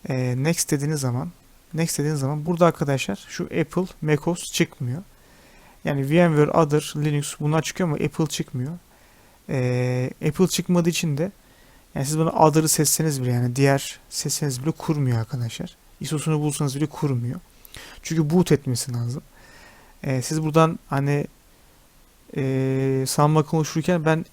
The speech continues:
Apple'ın Mac'ın, e, Mac'i kuracağım demeniz gerekiyor. Hani de diyemediğiniz için kurma başarısız oluyor. E peki ben oraya ben Mac'i nasıl getireceğim? Şöyle programımızın, programımızın ismi arkadaşlar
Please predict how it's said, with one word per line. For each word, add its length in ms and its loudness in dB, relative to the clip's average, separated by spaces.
Apple'ın 340 4
Mac'ın, 520 0
e, 100 -2
Mac'i 340 -2
kuracağım 520 -2
demeniz 340 0
gerekiyor. 400 -4
Hani 140 -4
de 220 2
diyemediğiniz 520 2
için 320 -6
kurma 480 0
başarısız 540 0
oluyor. 240 -6
E 80 -4
peki 200 4
ben 40 6
oraya 200 6
ben 100 6
Mac'i 280 4
nasıl 200 2
getireceğim? 480 0
Şöyle 520 4
programımızın, 840 0
programımızın 1200 0
ismi 260 0
arkadaşlar 500 -4